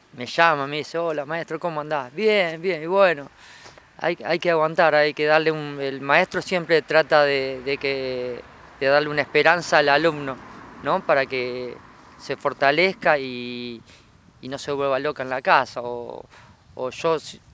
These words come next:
también lo veo con mi hijo que está, está acá adentro y está con el celular y,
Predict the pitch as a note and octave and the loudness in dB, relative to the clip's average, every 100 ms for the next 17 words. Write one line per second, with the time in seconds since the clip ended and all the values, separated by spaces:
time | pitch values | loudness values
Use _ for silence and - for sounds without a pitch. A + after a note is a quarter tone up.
0 | _ B2 C3 F#3+ D#3 D3+ E3 C3 C3 C3+ | _ -2 0 0 2 4 2 2 -2 -4
1 | E3+ - C#3 A#2+ C3 B2 - - - - | -8 -6 -8 -4 -2 -2 -6 -20 -20 -20
2 | - _ _ _ _ _ _ - - B2+ | -20 _ _ _ _ _ _ -16 -2 -2
3 | B2 B2 C3 F#3+ A3 G#3+ F#3+ F3 D#3 C#3 | 0 0 4 4 2 0 4 6 6 2
4 | C3 B2+ B2 A#2+ - C#3 B2+ B2 A#2 A2 | -4 -6 -8 -10 -6 -4 -4 -6 -8 -16
5 | - B2+ B2 C#3 E3 G#3+ F#3+ D#3 - | -8 -6 -4 2 4 6 4 -4 -12